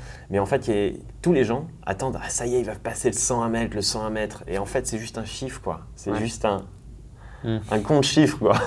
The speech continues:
Speaker 1: <laughs> On s'en fout du cent un mètres. Ce qui est intéressant, c'est la progression et, euh, le truc, c'est que les gens pensaient, « Ah, il veut, ça y est, il va faire enfin son cent un mètres, » comme si c'était mon objectif final.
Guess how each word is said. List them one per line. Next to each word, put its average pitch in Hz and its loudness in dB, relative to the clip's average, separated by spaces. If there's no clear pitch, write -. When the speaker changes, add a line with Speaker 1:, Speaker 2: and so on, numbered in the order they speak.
Speaker 1:
<laughs> 165 4
On - -8
s'en 131 6
fout 139 4
du 117 6
cent 107 6
un 104 6
mètres. 98 4
Ce - -10
qui - -2
est 104 6
intéressant, 107 2
c'est 110 0
la 98 8
progression 110 4
et, 110 6
euh, 92 4
le 107 0
truc, - -2
c'est 95 0
que - 2
les 98 6
gens 117 2
pensaient, « 113 2
Ah, 101 0
il 87 0
veut, 90 -2
ça - 0
y 104 2
est, 110 2
il 98 0
va 92 2
faire 95 0
enfin 104 -2
son 98 -6
cent 101 -4
un 95 -2
mètres, » 104 -2
comme 110 2
si 113 -2
c'était 107 2
mon 104 0
objectif 95 0
final. 92 -4